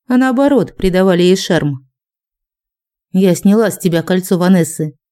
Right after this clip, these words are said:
Это был артефакт, который ментально на тебя воздействовал», поторопилась дать объяснение. «После этого ты потерял сознание». А Шинхай помрачнел. «Да, я носил его несколько месяцев. Что ж,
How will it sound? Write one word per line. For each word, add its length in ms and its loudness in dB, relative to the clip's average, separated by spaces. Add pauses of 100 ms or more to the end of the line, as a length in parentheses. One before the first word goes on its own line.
(120)
Это 220 0
был 180 2
артефакт, 640 -2
который 400 0
ментально 480 2
на 120 0
тебя 260 0
воздействовал», 840 -2 (300)
поторопилась 640 0
дать 220 -2
объяснение. 760 -2 (500)
«После 400 -2
этого 300 0
ты 140 -2
потерял 380 -2
сознание». 680 -2 (1200)
А 120 -2
Шинхай 460 -2
помрачнел. 800 0 (640)
«Да, 540 0
я 200 0
носил 380 2
его 200 2
несколько 480 0
месяцев. 600 -2 (580)
Что 320 -2
ж, 140 -8